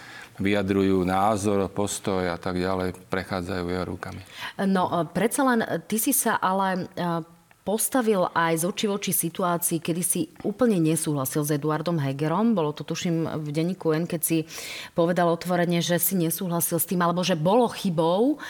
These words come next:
Speaker 2: neísť poprvýkrát na Ukrajinu. Napokon to teda Eduard Heger v úvodzovkách opravil a na tú Ukrajinu šiel. Čiže, e,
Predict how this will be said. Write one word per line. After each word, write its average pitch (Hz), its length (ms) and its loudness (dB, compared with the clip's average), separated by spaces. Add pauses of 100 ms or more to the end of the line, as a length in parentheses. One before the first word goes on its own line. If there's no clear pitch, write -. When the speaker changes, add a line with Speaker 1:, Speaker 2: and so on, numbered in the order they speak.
(260)
Speaker 2:
neísť 175 640 0
poprvýkrát 156 560 0
na 151 160 2
Ukrajinu. 160 800 0
Napokon 160 480 0
to 151 160 -4
teda 151 240 0
Eduard 151 400 0
Heger 151 320 0 (320)
v 143 160 -4
úvodzovkách 151 480 0
opravil 156 480 0
a 147 80 0
na 147 80 -2
tú 156 160 -4
Ukrajinu 165 400 0
šiel. 175 320 0
Čiže, 196 320 0
e, 190 40 -8